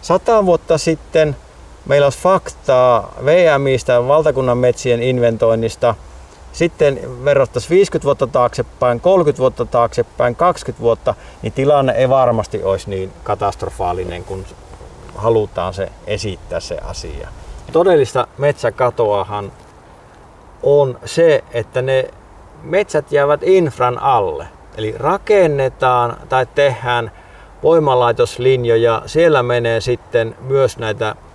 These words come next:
luonnonsuojelualueita, erittäin arvokkaita ympäristöjä, ne oikeasti jäävät sinne alle. Mut se luontokato on, tähän en voi olla viittaamatta tähän Petteri Taalakseen, että luontokato tapahtuu oikeasti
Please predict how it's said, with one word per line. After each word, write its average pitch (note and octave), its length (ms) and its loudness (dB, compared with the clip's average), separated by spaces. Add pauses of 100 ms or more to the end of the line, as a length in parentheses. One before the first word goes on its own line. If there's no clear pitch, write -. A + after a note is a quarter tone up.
(220)
luonnonsuojelualueita, A#2+ 1200 2
erittäin C#3+ 480 0
arvokkaita A2+ 580 -2
ympäristöjä, A2+ 640 -2
ne C#3+ 180 -4
oikeasti A#2 680 0
jäävät F2+ 340 -6
sinne F2 340 -12
alle. F2 380 -8 (340)
Mut G2+ 120 -12
se A#2+ 100 2
luontokato C3 880 2
on, B2+ 200 -4 (800)
tähän A#2+ 360 -4
en C3+ 240 -8
voi D3+ 160 2
olla D#3+ 220 4
viittaamatta D3 540 2
tähän C3 160 -4
Petteri C3 480 0
Taalakseen, G#2+ 720 0
että G2 300 -8
luontokato B2+ 640 0
tapahtuu A#2 640 -2
oikeasti A2 580 0